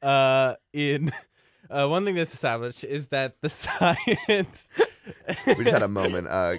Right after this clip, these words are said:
Speaker 2: Caleb just
Speaker 1: <laughs>
Speaker 2: touched
Speaker 1: What?
Speaker 2: Eric's leg. It was pretty, pretty great.
Speaker 1: <laughs> I was gonna
Speaker 2: <laughs> He's just like, <laughs> inner
Speaker 1: And
Speaker 2: thigh.
Speaker 1: there goes my, uh,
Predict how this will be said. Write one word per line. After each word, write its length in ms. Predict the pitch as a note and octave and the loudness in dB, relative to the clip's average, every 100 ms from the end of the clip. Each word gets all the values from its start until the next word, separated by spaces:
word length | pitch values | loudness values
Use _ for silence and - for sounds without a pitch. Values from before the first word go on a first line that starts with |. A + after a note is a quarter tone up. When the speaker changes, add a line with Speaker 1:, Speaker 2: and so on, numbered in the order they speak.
| - | -6
Speaker 2:
Caleb 380 | A#2+ F#2 F2 E2+ | -8 -4 -6 -6
just 140 | F2 | -6
Speaker 1:
<laughs> 80 | E4+ | -6
Speaker 2:
touched 80 | - | -2
Speaker 1:
What? 400 | G3 G3+ - F2 | 2 2 0 -4
Speaker 2:
Eric's 340 | F2 E2 A#4 | -4 0 0
leg. 400 | E2 E2 D2 F2+ | 0 -4 -6 -8
It 100 | C2 | -10
was 140 | D#2+ | -12
pretty, 340 | - F2+ D2 E2 - | -12 -12 -10 -14 -16
pretty 180 | - D#2+ | -18 -14
great. 320 | - D2+ - - | -10 -6 -6 -4
Speaker 1:
<laughs> 40 | |
I 120 | - | -2
was 100 | - | -2
gonna 800 | F4 - - - - G#4 - - | -4 -10 -12 -10 -8 -8 -8 -8
Speaker 2:
<laughs> 40 | C#3 | -8
He's 140 | G#2 | -10
just 100 | F#2+ | -8
like, 180 | F2+ F2 - | -6 -8 -10
<laughs> 640 | _ - - B2 G2 _ - | _ -12 -10 -12 -14 _ -8
inner 220 | A#2 G#2 | -4 -4
Speaker 1:
And 80 | F#2+ | -2
Speaker 2:
thigh. 240 | E3 E3 | -2 0
Speaker 1:
there 120 | E3 D#3 | -2 -2
goes 220 | D3+ C#3+ | -2 -2
my, 160 | C3+ B2+ - | -4 -6 -12
uh, 80 | - | -20